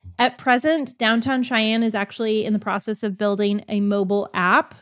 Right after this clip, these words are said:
so that you can actually find some of these murals, and that should be ready in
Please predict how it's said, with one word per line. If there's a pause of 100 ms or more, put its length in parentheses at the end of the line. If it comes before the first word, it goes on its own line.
(100)
so
that
you
can
actually
find
some
of
these
murals, (380)
and
that
should
be
ready
in